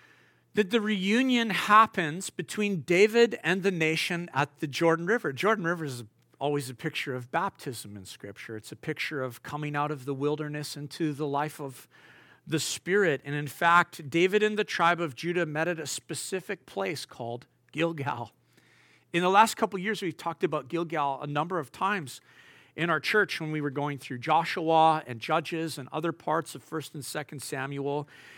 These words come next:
And it's very significant that the tribe of Judah meets David at this place called Gilgal. Gilgal was of great historic significance for the nation of Israel.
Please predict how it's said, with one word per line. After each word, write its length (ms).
And 160
it's 140
very 320
significant 1120
that 200
the 80
tribe 500
of 220
Judah 520
meets 540
David 720
at 280
this 180
place 420
called 360
Gilgal. 580
Gilgal 420
was 160
of 160
great 500
historic 760
significance 960
for 160
the 100
nation 360
of 140
Israel. 600